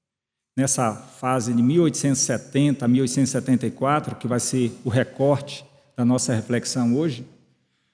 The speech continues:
a gente tava em pleno império, Dom Pedro segundo, estávamos tendo aqui no Brasil a escravidão,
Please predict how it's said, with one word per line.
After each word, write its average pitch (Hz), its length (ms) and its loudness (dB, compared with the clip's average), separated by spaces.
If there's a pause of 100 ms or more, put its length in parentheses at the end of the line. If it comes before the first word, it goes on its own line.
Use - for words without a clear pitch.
(120)
a 131 60 -2
gente 143 220 0
tava 170 440 0
em 170 120 2
pleno 226 400 2
império, 175 520 2 (400)
Dom 135 180 0
Pedro 131 260 -2
segundo, 190 580 -2 (760)
estávamos 135 500 -2
tendo 131 300 2
aqui 127 220 -4
no 127 80 2
Brasil 120 540 -2
a 135 40 -4
escravidão, 131 720 -4